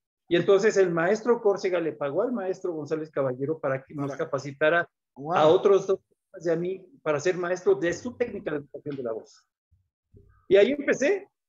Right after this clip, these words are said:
Speaker 1: Y luego resulta que, pues, ya no solo de educación de la voz, vete de actuación,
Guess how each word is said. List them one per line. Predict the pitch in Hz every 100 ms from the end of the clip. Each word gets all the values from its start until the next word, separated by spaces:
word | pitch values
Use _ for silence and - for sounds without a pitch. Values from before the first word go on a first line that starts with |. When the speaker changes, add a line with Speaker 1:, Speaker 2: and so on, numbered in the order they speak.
| _ _
Speaker 1:
Y | 170 185 170 180
luego | 185 196 202
resulta | 190 202 202 214
que, | 185
pues, | 143 147
ya | 165
no | 175
solo | 139 170 160
de | 139
educación | 135 135 151
de | 151
la | 160 165
voz, | 190 226 233
vete | 160 - 143
de |
actuación, | 139 147 147 196 226 277